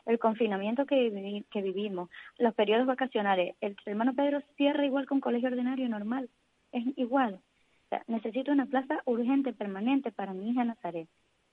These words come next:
Y lo triste son, eh, que haya tenido que llegar a los medios de comunicación,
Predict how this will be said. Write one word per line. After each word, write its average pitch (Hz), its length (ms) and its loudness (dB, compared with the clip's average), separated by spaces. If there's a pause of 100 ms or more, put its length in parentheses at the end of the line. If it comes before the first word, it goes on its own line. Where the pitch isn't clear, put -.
(280)
Y 214 120 2
lo 196 160 0
triste 302 420 4 (220)
son, 254 320 2 (260)
eh, 202 360 -2
que 196 120 4
haya 247 160 4
tenido 285 260 4
que 269 120 4
llegar 208 240 2
a 190 60 0
los 180 100 -4
medios 233 240 0
de 294 60 4
comunicación, 254 720 0